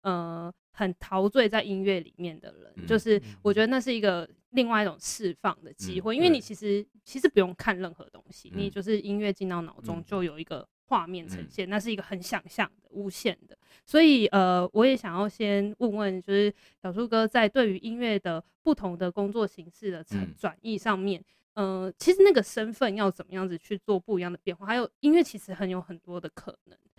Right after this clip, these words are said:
Speaker 1: 你是怎么发现说，哎，其实它可以变成这么多种
Speaker 2: 其-，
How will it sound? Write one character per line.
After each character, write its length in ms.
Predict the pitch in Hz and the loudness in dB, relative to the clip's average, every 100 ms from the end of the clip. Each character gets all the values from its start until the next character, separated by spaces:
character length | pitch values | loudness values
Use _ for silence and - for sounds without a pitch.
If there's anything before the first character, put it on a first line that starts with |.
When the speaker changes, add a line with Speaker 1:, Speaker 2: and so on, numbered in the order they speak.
| - _ _ | -20 _ _
Speaker 1:
你 120 | 214 | -6
是 160 | 214 269 | -2 -2
怎 160 | 208 | -2
么 100 | 180 | -6
发 280 | 170 233 202 | -2 -2 -2
现 240 | 226 226 196 | 0 0 0
说， 120 | 202 | -4
哎， 120 | 214 | -4
其 160 | - 196 | -2 -2
实 60 | |
它 100 | 185 | -2
可 120 | 202 170 | -4 -8
以 40 | |
变 200 | 190 190 | -4 -4
成 180 | - 160 | -6 -6
这 100 | 202 | -6
么 120 | 175 | -4
多 220 | 175 165 | -6 -6
种 180 | 170 160 - _ _ _ _ | -6 -12 -16 _ _ _ _
Speaker 2:
其-， 200 | - | -16